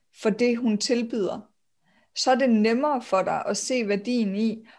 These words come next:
og det er nemmere for dig at lægge de der ti tusind, fordi du har jo betalt mig penge for noget,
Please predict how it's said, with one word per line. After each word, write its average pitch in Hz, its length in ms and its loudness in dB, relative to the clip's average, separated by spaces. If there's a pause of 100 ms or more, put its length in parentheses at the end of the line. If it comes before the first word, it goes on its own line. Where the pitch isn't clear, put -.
og 202 60 -2
det 214 60 4
er 214 80 4
nemmere 233 400 2
for 202 160 0
dig 202 200 0
at 185 60 -2
lægge 233 280 -2
de 208 100 -8
der 202 160 0
ti 220 280 -6
tusind, 208 440 -6
fordi 226 220 0
du 208 120 0
har 262 300 0
jo 185 100 -2
betalt 185 400 -6
mig 190 140 -4
penge 226 300 -2
for 233 100 -8
noget, 208 440 -2